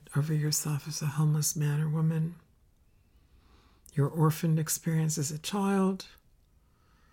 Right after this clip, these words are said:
your luxurious experience as a child, your modest experience as a child. What happens in the next moment is you'll feel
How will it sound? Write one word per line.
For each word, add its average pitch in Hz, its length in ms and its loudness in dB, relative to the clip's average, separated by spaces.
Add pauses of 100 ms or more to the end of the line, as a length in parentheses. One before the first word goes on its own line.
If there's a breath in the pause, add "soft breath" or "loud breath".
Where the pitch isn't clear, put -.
(580)
your 151 140 6
luxurious 165 640 4
experience 170 560 0
as 156 160 0
a 180 60 -2
child, 165 640 -4 (580)
your 165 140 -2
modest 156 460 0
experience 156 540 -8
as 147 140 -8
a 160 60 -10
child. 156 580 -12 (2750 loud breath)
What 170 140 10
happens 190 720 6 (280)
in 170 100 6
the 175 80 8
next 240 320 4
moment 165 480 2
is 170 320 -2 (420 loud breath)
you'll 190 180 10
feel 294 500 4